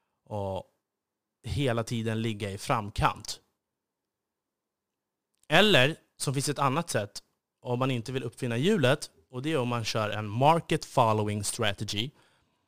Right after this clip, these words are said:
Och den strategin går ut på att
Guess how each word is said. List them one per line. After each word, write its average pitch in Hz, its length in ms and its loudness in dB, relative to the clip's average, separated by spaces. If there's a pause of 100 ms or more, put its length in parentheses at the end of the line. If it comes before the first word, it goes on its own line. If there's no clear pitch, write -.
(160)
Och 120 380 -2
den 151 300 4
strategin 113 680 0 (1120)
går 123 300 -2
ut 113 320 -2
på 104 300 -2
att - 400 -6